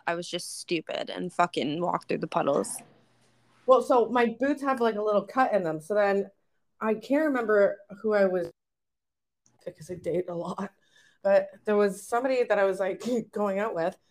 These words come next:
Speaker 2: I'm waking up in the morning and I'm putting bread bags. And he's like, "Why do you have a?" And I'm like, "In case of snow, duh." He's like, "It doesn't snow here." And I'm putting bread bags on my feet and then socks on top. And he's like,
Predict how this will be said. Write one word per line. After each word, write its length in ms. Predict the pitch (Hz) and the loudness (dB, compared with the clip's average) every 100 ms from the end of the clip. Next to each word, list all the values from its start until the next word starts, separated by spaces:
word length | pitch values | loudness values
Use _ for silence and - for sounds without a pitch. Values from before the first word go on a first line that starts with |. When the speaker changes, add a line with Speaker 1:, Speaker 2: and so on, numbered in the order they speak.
| _ - | _ -4
Speaker 2:
I'm 80 | 185 | 2
waking 260 | 220 233 220 | 2 4 2
up 120 | 214 | 2
in 60 | 214 | 0
the 60 | |
morning 320 | 208 208 214 214 | 2 4 4 2
and 100 | 202 | 2
I'm 140 | 180 | 0
putting 240 | 180 226 202 | 0 -2 2
bread 300 | 196 202 196 | 6 6 6
bags. 460 | 202 196 202 190 - | 6 6 4 0 -4
And 120 | 196 | -2
he's 120 | 190 | 0
like, 140 | 196 170 | -2 2
"Why 100 | 185 | 4
do 60 | |
you 80 | 254 | 4
have 140 | 247 - _ _ _ _ _ _ - | 2 -2 _ _ _ _ _ _ -2
a?" 60 | 180 | 0
And 180 | 147 | 0
I'm 140 | 156 156 | -2 -2
like, 240 | 156 151 - - _ _ - | -2 -2 -6 -8 _ _ -16
"In 60 | |
case 200 | 156 196 180 | -8 -8 -8
of 80 | 156 | -12
snow, 440 | 190 196 143 160 | -4 -4 -4 -6
duh." 240 | 147 151 196 _ _ _ _ _ _ _ _ | -6 -2 -4 _ _ _ _ _ _ _ _
He's 100 | 185 | -14
like, 80 | 180 | -4
"It 40 | 180 | 0
doesn't 220 | 185 190 | 0 0
snow 360 | - - 175 190 | -8 -4 -2 0
here." 160 | 156 - - | -2 -4 -4
And 100 | 175 | -4
I'm 80 | 170 | -2
putting 200 | 214 160 | -2 2
bread 280 | 180 196 | 4 6
bags 240 | 190 165 175 | 6 2 0
on 80 | 160 | -2
my 140 | 160 | -2
feet 280 | 165 160 170 | -2 -2 0
and 80 | 180 | -2
then 120 | 165 | -2
socks 340 | 160 175 170 175 | 2 4 4 2
on 120 | 160 | -2
top. 200 | 185 185 | 0 0
And 60 | 196 | 0
he's 100 | 190 | 0
like, 180 | 180 | -2